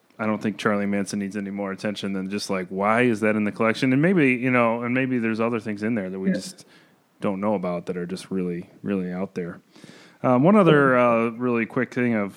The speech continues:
Speaker 1: Lincoln, uh, related items that I came across this, uh, actually this morning.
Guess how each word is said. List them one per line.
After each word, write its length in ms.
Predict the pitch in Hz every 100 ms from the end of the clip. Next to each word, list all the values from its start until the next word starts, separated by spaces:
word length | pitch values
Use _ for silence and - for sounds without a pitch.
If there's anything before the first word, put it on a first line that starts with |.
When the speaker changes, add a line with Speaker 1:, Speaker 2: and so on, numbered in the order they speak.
| -
Speaker 1:
Lincoln, 760 | 117 113 107 117 104 104 104 -
uh, 100 | 110
related 440 | 104 107 110 107 107
items 260 | 110 107
that 80 | 107
I 80 | 101
came 200 | 110 104
across 360 | 95 104 101
this, 380 | - 101 - -
uh, 300 | 101 95 95 101
actually 220 | 120 98
this 220 | 90 92
morning. 400 | 110 123 104 95